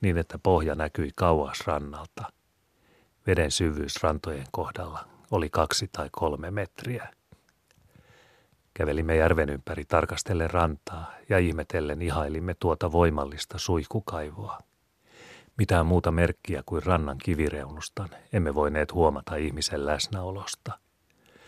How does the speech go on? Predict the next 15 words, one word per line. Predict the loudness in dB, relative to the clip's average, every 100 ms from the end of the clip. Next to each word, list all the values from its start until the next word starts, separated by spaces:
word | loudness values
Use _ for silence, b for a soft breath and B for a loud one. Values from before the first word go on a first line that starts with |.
| B B B _ -4
Mutta | 2 4
kun | 6
tulimme | 8 8 6
siihen | 6 4 2 2
paikkaan, | 2 2 -2 -6 -6
josta | -6 -6
puro | 0 2 4
alkoi, | 4 4 2 -6 -10 -10 -18 _ -2
ja |
katselimme | 0 0 2 0 2 0
puron | 4 6 6 2
pohjaa, | 2 2 0 -8 -10 -12 B B B B B
huomasimme | 2 4 2 -2 2
pohjassa | 4 4 0 -2 -2
ruuhen. | 2 4 2 0 -8